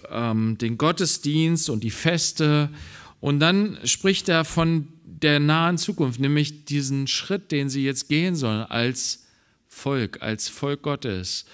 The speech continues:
Gott möchte nicht, dass sie in der Wüste bleiben, sondern dass sie in das Land einziehen, was Gott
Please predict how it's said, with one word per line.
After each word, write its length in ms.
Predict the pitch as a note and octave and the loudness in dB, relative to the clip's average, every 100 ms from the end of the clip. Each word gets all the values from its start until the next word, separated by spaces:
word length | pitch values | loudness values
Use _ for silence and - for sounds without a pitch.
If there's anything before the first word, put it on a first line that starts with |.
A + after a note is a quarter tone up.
| - - _ | -20 -20 _
Gott 200 | C3 C#3+ | -6 -4
möchte 440 | C3+ D3 F3+ - | -2 0 -2 -4
nicht, 320 | D3+ C#3+ C3 - | -4 -2 -4 -4
dass 180 | B2+ | -4
sie 120 | - - | -4 -4
in 180 | B2+ | -4
der 200 | A#2+ A2+ | -2 -2
Wüste 460 | A2 F#3 A#3 - E3+ | 0 2 2 0 -2
bleiben, 600 | A#2+ A#2+ A2+ B2+ D#3 D#3+ | 0 2 2 2 0 -2
sondern 340 | B2 C3+ E3+ | 0 0 0
dass 220 | C#3 C#3+ - | 0 0 0
sie 100 | E3+ | -4
in 320 | D3 D#3+ F#3 | -2 0 2
das 340 | D3+ D3 - - | 0 0 -2 -4
Land 600 | B2 C3 F#3 A#3 - - | -2 0 0 -2 -6 -4
einziehen, 600 | D#3+ F3 E3 - D#3+ B2+ | -2 0 0 -2 -4 -4
was 400 | C3 - - - | -4 -4 -8 -6
Gott 400 | F#3 G#3 - | 0 0 -2